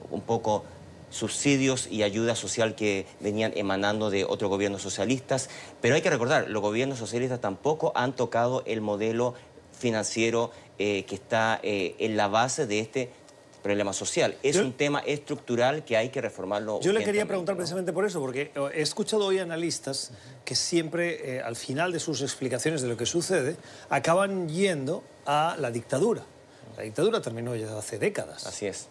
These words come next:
Speaker 2: Y ha, ha habido gobiernos de centro derecha y de centro izquierda, socialdemócratas y
Speaker 1: Ujú.
Speaker 2: conservadores como el actual. Am, ¿la culpa es de todos los gobiernos por no haber hecho lo que tenían que haber hecho?
Speaker 1: Yo te diría que sí,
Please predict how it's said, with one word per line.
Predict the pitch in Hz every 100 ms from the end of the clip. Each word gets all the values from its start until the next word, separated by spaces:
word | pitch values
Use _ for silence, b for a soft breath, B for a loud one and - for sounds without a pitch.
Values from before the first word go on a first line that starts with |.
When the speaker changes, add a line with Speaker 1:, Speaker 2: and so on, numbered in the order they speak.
| -
Speaker 2:
Y | 127 127 131 135
ha, | 123
ha | 135
habido | 139 165
gobiernos | 147 143 185 202 208 - 110
de | 101
centro | 92 120 113 180
derecha | 233 226 -
y | 247
de | 185
centro | 147 123
izquierda, | 131 - 247 -
socialdemócratas | 107 131 127 117 123 202 254 233 247 240 269 - -
y | 160
Speaker 1:
Ujú. | 190
Speaker 2:
conservadores | 196 175 202 208 190 170 190
como | - 120 117
el | 110
actual. | 104 - 233 226 117 B B B -
Am, | 127 123 123 - - -
¿la | - 147 -
culpa | 240 - 254
es | 180
de | 190
todos | - 220 214 208
los | 208 165
gobiernos | 190 185 185 180
por | 180 165
no |
haber | 175 175
hecho | 165 -
lo | 165
que | 143
tenían | 147 156
que | 156
haber | 147 143
hecho? | 123 233 - - B - 110
Speaker 1:
Yo | 135
te | 147
diría | 139 135 143
que | 120
sí, | 113 139 165